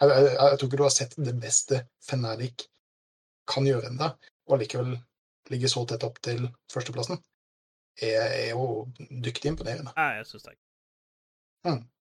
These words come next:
Speaker 2: Det er kult. Altså, bare sånn for å, bare for å ikke å få Morgan på nakken, og at vi grinte over at vi ikke har nevnt det. T S M vant regular season i L C S. Sånn er vi ferdig med N A.
Speaker 1: Ja, da går vi
Speaker 2: Eh,
Speaker 1: videre.
Speaker 2: ja. <laughs>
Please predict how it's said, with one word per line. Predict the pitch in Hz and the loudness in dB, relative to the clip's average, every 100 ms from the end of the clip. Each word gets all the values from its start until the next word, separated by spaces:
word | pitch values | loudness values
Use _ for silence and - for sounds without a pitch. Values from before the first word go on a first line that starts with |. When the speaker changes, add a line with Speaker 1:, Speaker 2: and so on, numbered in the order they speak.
| _ | _
Speaker 2:
Det | 123 | -12
er | |
kult. | 120 120 | -10 -6
Altså, | 165 170 165 | -6 -6 -4
bare | 151 139 | -4 -4
sånn | 143 | -6
for | 139 | -6
å, | 139 135 | -4 -6
bare | 98 135 139 120 | -6 -2 0 -2
for | 117 123 | -4 -8
å | 123 123 120 | -6 -6 -6
ikke | 120 - 110 | -10 -12 -12
å | 113 | -12
få | 117 117 117 | -10 -10 -10
Morgan | 113 110 110 113 | -10 -12 -14 -18
på | - | -14
nakken, | 117 _ 107 113 120 | -14 _ -16 -12 -12
og | 110 | -14
at | - _ _ - | -20 _ _ -16
vi | 113 113 113 _ _ _ _ _ _ - | -12 -12 -14 _ _ _ _ _ _ -20
grinte | 113 123 107 92 - 113 | -14 -12 -12 -16 -14 -12
over | 110 107 | -12 -10
at | 113 | -12
vi | 113 | -10
ikke | 113 113 | -10 -10
har | |
nevnt | 113 110 | -10 -10
det. | 127 127 | -10 -8
T | - | -8
S | 147 147 | -6 -6
M | 139 | -6
vant | 135 | -8
regular | 127 127 127 | -8 -12 -12
season | 127 120 135 120 | -12 -12 -10 -10
i | 113 | -10
L | 117 113 | -10 -10
C | - 127 | -8 -8
S. | 127 - - _ _ _ - | -8 -12 -20 _ _ _ -10
Sånn | 139 | -6
er | 123 | -4
vi | |
ferdig | 120 101 | -4 -6
med | 104 | -10
N | 85 | -16
A. | - _ _ _ _ _ _ | -20 _ _ _ _ _ _
Speaker 1:
Ja, | 147 147 151 147 | 2 2 2 4
da | 143 | 6
går | 160 | 6
vi | |
Speaker 2:
Eh, | 180 | 4
Speaker 1:
videre. | 175 190 - - | 4 4 2 0
Speaker 2:
ja. | - | 4
<laughs> | - 622 - - - - - - - 480 - 494 466 587 | 6 6 4 0 4 6 8 6 8 6 6 6 6 6